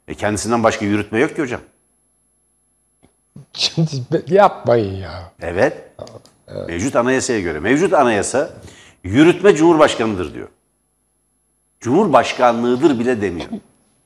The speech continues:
Speaker 1: Bir kişiyi tarif etmiş. Böyle bir anayasa dünyanın hiçbir yerinde yok ya.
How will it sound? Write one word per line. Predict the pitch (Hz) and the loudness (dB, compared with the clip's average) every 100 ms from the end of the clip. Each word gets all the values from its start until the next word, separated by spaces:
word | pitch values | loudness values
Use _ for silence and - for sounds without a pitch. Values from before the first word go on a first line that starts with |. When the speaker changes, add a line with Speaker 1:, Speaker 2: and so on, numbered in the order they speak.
| _ _ _ _ _ _ | _ _ _ _ _ _
Speaker 1:
Bir | 170 240 - | 0 0 0
kişiyi | 110 - 165 233 | -6 -2 -2 2
tarif | 208 160 104 | 6 4 2
etmiş. | 90 - 62 - _ _ _ _ | -8 -12 -20 -20 _ _ _ _
Böyle | 104 165 208 | 0 2 4
bir | 190 | 2
anayasa | 156 170 151 104 | 2 2 -2 -2
dünyanın | 113 143 147 | -2 0 -2
hiçbir | 123 147 170 | -4 -2 0
yerinde | 151 139 | 2 0
yok | 147 147 135 | -2 -2 -4
ya. | 123 | -10